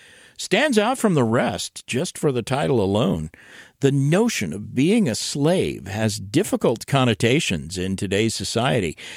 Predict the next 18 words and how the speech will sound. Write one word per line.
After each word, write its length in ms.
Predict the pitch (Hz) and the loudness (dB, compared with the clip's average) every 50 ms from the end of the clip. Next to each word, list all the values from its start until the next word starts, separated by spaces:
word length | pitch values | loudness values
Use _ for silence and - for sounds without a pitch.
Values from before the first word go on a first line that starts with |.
| - - - | -16 -6 0
and 180 | 123 135 135 - | 2 2 2 4
talking 380 | 175 185 240 247 320 262 220 | 2 2 2 2 2 4 4
about 260 | 180 131 135 131 131 | 4 4 2 2 2
it, 140 | 127 127 - - | 2 0 -2 -4
even 380 | 170 156 185 233 320 320 311 | -2 2 2 2 4 2 2
in 100 | 311 277 | 2 2
a 60 | 269 | 2
biblical 560 | 233 180 139 165 220 247 247 202 - 120 101 - | 0 2 0 0 2 4 2 2 2 2 -2 -2
context, 720 | - 95 80 76 87 - 92 80 85 - - - - - - - - - - - - _ | -2 -6 -6 -6 -6 -6 -6 -8 -8 -8 -12 -12 -14 -14 -20 -20 -20 -20 -20 -20 -14 _
is 180 | - 147 143 135 | 0 2 2 4
enough 360 | 147 139 151 180 262 269 - | 4 4 4 2 2 0 0
to 140 | - - - | 0 0 0
create 480 | - - 135 131 123 131 160 196 - - | 0 2 2 4 4 4 4 2 0 0
a 120 | 120 104 | -2 -4
stir, 540 | - - - - 175 214 269 214 90 - - 85 | -4 -4 -4 -2 -2 0 0 -2 -6 -8 -10 -6
but 260 | 92 110 120 117 _ - 147 117 | -2 0 0 0 _ -8 -10 -4
generating 540 | 107 127 165 233 302 285 240 190 156 131 | 0 2 2 2 2 2 2 2 2 2
controversy, 760 | 120 - 147 156 156 - 156 113 104 98 98 - - 95 92 | 2 2 2 2 2 2 2 2 2 0 0 0 -2 -2 -4